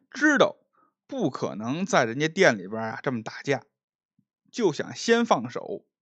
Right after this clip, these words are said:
这时候呢，他俩手啊正抓着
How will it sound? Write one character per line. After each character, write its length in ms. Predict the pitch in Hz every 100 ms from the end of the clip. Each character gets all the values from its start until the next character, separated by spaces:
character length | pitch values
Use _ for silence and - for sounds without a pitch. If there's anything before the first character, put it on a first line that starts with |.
| _ _ _ _ _ - - _ _ _
这 200 | - 277
时 160 | 214 196
候 160 | 233 214
呢， 240 | 185 175 _ -
他 180 | 226
俩 380 | 220 175 180 240
手 260 | - 131 -
啊 140 | 123
正 340 | - 285 143 127
抓 460 | - 233 220 202
着 160 | 143